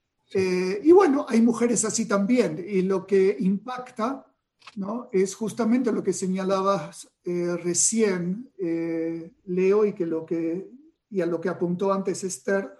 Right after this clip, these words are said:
Speaker 2: es el cambio radical se da cuando, sí, aparece esta mujer y de pronto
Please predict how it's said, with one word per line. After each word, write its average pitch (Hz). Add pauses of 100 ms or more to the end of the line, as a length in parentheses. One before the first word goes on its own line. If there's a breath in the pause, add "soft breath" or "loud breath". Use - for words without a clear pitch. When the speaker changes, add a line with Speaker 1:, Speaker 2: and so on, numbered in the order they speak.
(460 soft breath)
Speaker 2:
es 175
el 190
cambio 214
radical 190
se 214
da 190
cuando, 202 (420)
sí, 330 (120)
aparece 202
esta -
mujer 196
y 254
de 180
pronto 285